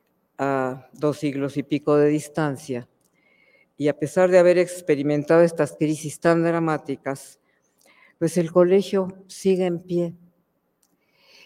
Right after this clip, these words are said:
Y además tiene la virtud de haber trabajado ininterrumpidamente sin parar nunca.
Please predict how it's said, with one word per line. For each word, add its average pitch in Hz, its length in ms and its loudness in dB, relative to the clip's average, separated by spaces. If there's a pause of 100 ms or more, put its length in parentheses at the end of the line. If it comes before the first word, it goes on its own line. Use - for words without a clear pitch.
(140)
Y 180 180 6
además 185 680 4
tiene 196 260 2
la 180 140 0
virtud 156 500 -2 (480)
de 160 140 -2
haber 170 220 2
trabajado 160 840 -2
ininterrumpidamente 175 2000 -2
sin 165 320 -6
parar 165 500 -4 (200)
nunca. 190 680 -4